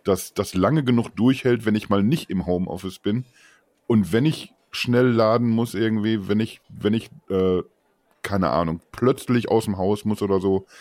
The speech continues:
dann ist trotzdem in einer halben Stunde richtig was passiert mit, mit vierzig oder fünfundvierzig Watt. Der Haken irgendwie, den, den, den, den ich sehe, äh,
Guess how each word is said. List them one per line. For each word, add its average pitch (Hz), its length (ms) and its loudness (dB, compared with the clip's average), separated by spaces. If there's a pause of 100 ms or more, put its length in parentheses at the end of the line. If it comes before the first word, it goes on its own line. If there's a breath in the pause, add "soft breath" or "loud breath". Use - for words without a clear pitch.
(140 loud breath)
dann 104 120 2
ist 117 180 -2
trotzdem 156 380 0
in 92 80 2
einer 82 100 0
halben 85 220 0
Stunde 90 380 -4
richtig 90 280 -8
was 82 120 -6
passiert 90 480 -6
mit, 80 240 -12
mit 82 140 -12
vierzig 87 340 -8
oder 82 120 -6
fünfundvierzig 87 580 -8
Watt. 98 220 -6 (1400 soft breath)
Der 95 240 2
Haken 147 340 0
irgendwie, 139 500 -2 (160)
den, 110 280 0
den, 104 200 0
den, 101 200 -2
den 107 160 0
ich 110 100 -2
sehe, 110 300 0 (680 soft breath)
äh, 92 260 2